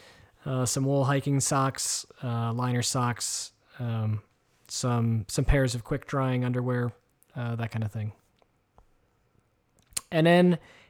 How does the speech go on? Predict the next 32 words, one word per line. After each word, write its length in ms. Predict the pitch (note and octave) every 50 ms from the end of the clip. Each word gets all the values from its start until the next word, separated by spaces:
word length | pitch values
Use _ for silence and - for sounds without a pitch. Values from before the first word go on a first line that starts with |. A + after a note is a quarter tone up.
| _ _ -
and 160 | E3+ E3 D#3+
then, 260 | E3 E3 E3 - - -
uh, 300 | - D3+ D3 C#3+ C#3 C#3+
those, 380 | C#3 D3 C#3+ C3+ - - - -
those 200 | - D#3 - -
fancy, 720 | - G3 G3+ G#3 G3+ - F#3 E3 E3 D#3+ D#3+ D3 - - -
uh, 120 | C#3+ C#3
Scandinavian 720 | C3+ - - F3+ E3 D#3+ D#3 D#3+ D#3+ E3+ E3+ E3 D#3 C#3+
pants, 500 | C3+ - D3 C#3+ C3+ C3+ B2+ - - - - - - - - - - _ _ _ -
uh, 180 | - C#3 C#3 C#3
that 120 | C3 C3+
I 60 | C3 C3
mentioned. 440 | C3 C3 B2+ - - C#3 C3 C3
And 140 | B2+ D3 D3
I 40 | C#3+
think, 360 | C#3 E3 D#3+ D3+ - - -
uh, 340 | D#3 C#3+ C#3 C#3 C3+ C3+ C3+ - _ _ _
Pierce, 220 | - - F3 D#3 -
you 80 | G#3 G3+
and 80 | G3+
I 80 | F#3+ F3+
have 280 | D#3+ E3+ E3+ D#3 D3 -
slightly 480 | - - - F3+ E3+ E3 D3 E3+ D3+
different 540 | C#3+ - - - F3 E3+ - - F3 E3+ B2+ - _
products 440 | - - - F3+ F3+ G3 G3 G3 -
here. 340 | - A3 G#3 G#3 G#3+ G#3 G3 - - -
I 100 | E3+ E3
have 300 | D3+ E3 E3 D#3+ D#3 D3
the, 400 | D#3 D#3 D3+ D3+ D3+ C#3+ C#3+ D3
uh, 320 | C#3+ C#3 C#3 C#3 C#3 C#3 B2+ - - - - _
Fall 300 | - - - F#3+ F3+ F3
Raven 460 | E3+ E3 E3 D3+ D#3+ D#3+ D#3 D#3 C3+